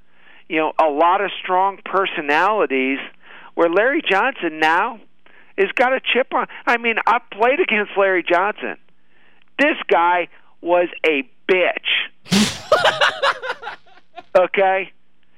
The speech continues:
Speaker 1: You, you, you just can't imagine what it was like to have to tackle this guy.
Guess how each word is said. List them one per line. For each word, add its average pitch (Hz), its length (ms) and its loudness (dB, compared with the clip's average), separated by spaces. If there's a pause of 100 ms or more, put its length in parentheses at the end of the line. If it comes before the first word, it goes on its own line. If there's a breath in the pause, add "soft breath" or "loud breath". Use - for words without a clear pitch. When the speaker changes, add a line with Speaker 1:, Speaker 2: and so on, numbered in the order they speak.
(140)
Speaker 1:
You, 233 120 -2
you, 247 240 -2
you 285 300 -2
just - 100 -6
can't 277 240 0
imagine 208 580 0
what 226 160 4
it 180 100 -4
was 196 220 0
like 196 340 2
to 190 60 0
have 180 180 0
to 165 100 -6
tackle 185 580 0
this 127 200 -2 (100)
guy. 101 360 0